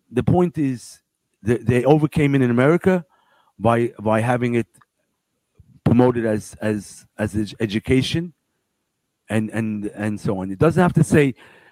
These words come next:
it's f-, respect God. It doesn't have to say, um, you have to pray to, to in a church or in, or in, it says respect the, the higher authority.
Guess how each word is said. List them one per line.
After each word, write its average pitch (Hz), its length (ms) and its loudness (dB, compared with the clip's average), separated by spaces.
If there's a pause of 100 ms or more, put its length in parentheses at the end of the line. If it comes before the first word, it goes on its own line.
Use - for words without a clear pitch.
(200)
it's - 180 -4
f-, - 220 -6
respect 131 580 2
God. 120 420 0
It - 560 -12
doesn't 127 200 2
have 139 120 -2
to - 120 0
say, 110 380 0
um, 101 500 -4 (480)
you 101 120 -4
have 101 120 -4
to - 80 -8
pray 104 260 -2
to, 95 440 -6 (140)
to - 200 -14
in 95 200 -8
a 98 60 -6
church - 580 -2 (340)
or 90 240 -6
in, 92 300 -8 (100)
or 92 180 -4
in, 92 340 -10 (160)
it 104 120 -14
says 156 380 -4 (500)
respect 143 440 -2
the, 170 80 0
the 131 300 0
higher 143 220 4
authority. 113 540 2